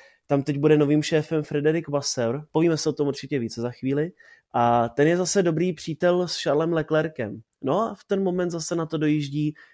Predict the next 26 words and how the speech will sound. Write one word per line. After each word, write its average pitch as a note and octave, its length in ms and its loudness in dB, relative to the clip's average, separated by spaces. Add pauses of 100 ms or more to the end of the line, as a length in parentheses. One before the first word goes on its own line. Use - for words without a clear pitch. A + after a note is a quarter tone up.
(120)
Carlos C3 280 2
Sainz. G#2 460 -4
Takže B2+ 260 -2
to C#3+ 80 -4
jsou E3 160 -2
přesně D#3 320 -4
takové D3+ 320 2
ty D#3+ 140 -2
věci, D#3 320 -2
které D#3+ 220 2
ten F3 260 0
tým F3 300 -2 (320)
můžou D3 260 4
naopak D#3 340 2
více D3+ 260 -2
destabilizovat, C#3+ 880 2 (200)
ale C#3 160 4
na C#3+ 80 2
druhou D#3 200 2
stranu D#3 320 -2
to D#3 80 2
jenom D3+ 200 2
ukazuje, D#3+ 480 -4
že C#3 100 -6
skutečně C3+ 460 -8
ten D#3 260 0